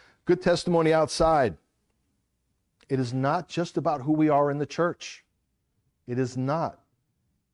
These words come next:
How do people see us outside the church? How do people we work with? How do our neighbors?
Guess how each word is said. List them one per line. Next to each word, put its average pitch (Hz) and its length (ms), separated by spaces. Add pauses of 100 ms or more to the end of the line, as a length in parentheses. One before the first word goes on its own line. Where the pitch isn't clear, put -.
(540)
How 139 120
do 165 60
people 180 240
see 190 180
us - 220
outside 156 480
the 113 80
church? 104 340
How 120 100
do 147 60
people 170 260
we 170 100
work 160 280
with? 120 140
How 117 140
do 151 120
our 170 80
neighbors? 160 600